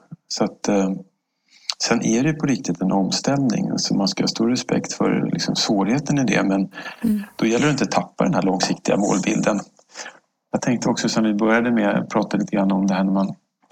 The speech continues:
Speaker 1: kan re-, reflektera personligen över vad man har vandrat för stig, att det är
Speaker 2: Mm.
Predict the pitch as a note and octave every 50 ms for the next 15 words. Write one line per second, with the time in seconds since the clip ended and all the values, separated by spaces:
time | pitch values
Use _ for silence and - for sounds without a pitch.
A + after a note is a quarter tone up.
0 | - - G2 G2 F#2+ G2 G#2 G#2+ G#2+ - A2+ G#2+ - - A#2 - - G#2+ G2 G2+
1 | F#2+ - G2+ - - A2 A#2 B2+ B2+ B2+ A#2+ G#2 F#2+ F#2 F2+ F#2 F#2 F2+ G2 G2
2 | G2 F#2 F#2 F#2 F#2 F2+ F2+ - _ _ _ - - - - - - - - _
3 | - - G#2+ G2 G2 F#2+ F#2+ F#2+ F#2+ - - - - - - - - - - -
4 | - - - - - F#3 F#3 F3+ F3 - _ - - A#3+ A3 G#3+ A3